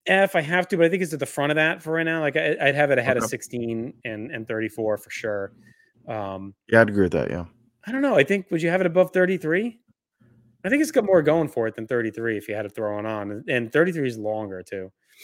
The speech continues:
Speaker 2: Yeah, like, at least, even though I'm low on that triple threat match,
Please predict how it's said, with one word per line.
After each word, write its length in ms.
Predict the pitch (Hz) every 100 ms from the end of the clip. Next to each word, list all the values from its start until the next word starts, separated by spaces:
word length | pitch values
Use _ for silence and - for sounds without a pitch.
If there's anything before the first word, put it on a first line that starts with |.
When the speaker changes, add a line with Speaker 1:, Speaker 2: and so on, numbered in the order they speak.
| - - _ _ _ _ _ _ _ - - -
Speaker 2:
Yeah, 540 | 123 135 143 139 110
like, 140 | 151 156
at 120 | 151
least, 360 | 202 196 -
even 200 | 143 170
though 120 | 170 135
I'm 160 | 120
low 140 | 110 104
on 100 | 110
that 140 | 92
triple 260 | - 107 98
threat 280 | 98 95 104
match, 400 | 104 107 -